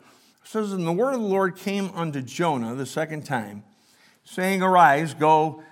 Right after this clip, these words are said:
unto Nineveh, that great city, and preach unto it the, uh, the preaching that I bid thee." So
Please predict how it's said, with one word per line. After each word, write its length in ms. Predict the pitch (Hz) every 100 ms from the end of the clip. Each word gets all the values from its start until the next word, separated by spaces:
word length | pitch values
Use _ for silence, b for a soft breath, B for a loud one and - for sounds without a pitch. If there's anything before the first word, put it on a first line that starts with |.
| B -
unto 320 | 156 143 156
Nineveh, 600 | 156 180 139 120 120 170 b b b 139
that 200 | 139 139
great 240 | 143 165
city, 380 | 160 175 127 135
and 160 | 143 135
preach 400 | 180 190 180 -
unto 360 | 160 156 139 156
it 360 | 107 110 139 - b b b -
the, 120 | 123 - -
uh, 320 | 131 113 113
the 140 | 113
preaching 720 | 110 - 240 - - 110 151 165 -
that 140 | 143 156
I 100 | 165
bid 280 | 208 214
thee." 220 | 139 107 - _ _ _ _ _ _ _ _ _ _ _ _ _ - _ _ _ _ _ _ _ _ _ _ _ _ _ _ _ _ _ _ -
So 460 | - 165 160 156